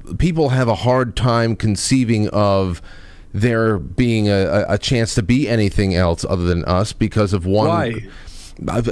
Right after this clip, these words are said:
Speaker 1: I hate it. I, I, I just told you, there's a lot of people have different interpretations, uh, biblically, what's going on there. Other people believe that we, we, we, there is the, you know, space isn't even real,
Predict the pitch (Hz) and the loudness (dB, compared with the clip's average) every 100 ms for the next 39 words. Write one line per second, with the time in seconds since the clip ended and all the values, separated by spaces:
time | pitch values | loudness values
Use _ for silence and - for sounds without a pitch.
0 | 101 92 110 90 80 76 90 - - 117 | -2 0 0 0 -2 0 -2 -4 -2 -2
1 | - 123 123 110 123 123 151 143 113 92 | 0 0 0 0 0 0 2 2 2 0
2 | 98 85 - 110 113 113 123 113 110 107 | 0 -2 -2 0 2 2 0 0 2 2
3 | 95 107 113 98 117 - 117 101 107 117 | 0 0 0 0 0 0 0 0 0 0
4 | 113 104 104 95 - 104 95 90 127 131 | 0 0 -2 -2 0 2 2 0 0 0
5 | 135 - 131 120 - 120 113 113 113 113 | 0 0 2 0 0 2 2 2 2 2
6 | 110 110 - - - - 107 110 107 98 | 2 2 -2 -10 -6 0 0 2 0 0
7 | 87 101 107 107 92 95 95 95 90 78 | 2 2 2 2 2 0 0 0 0 0
8 | 95 76 78 104 80 110 98 82 98 90 | -2 -2 -2 -2 0 0 0 -2 -2 -2
9 | 87 - 120 110 117 104 107 98 95 117 | -2 -2 -2 0 0 0 0 0 0 2
10 | 139 127 127 131 | 2 2 0 -2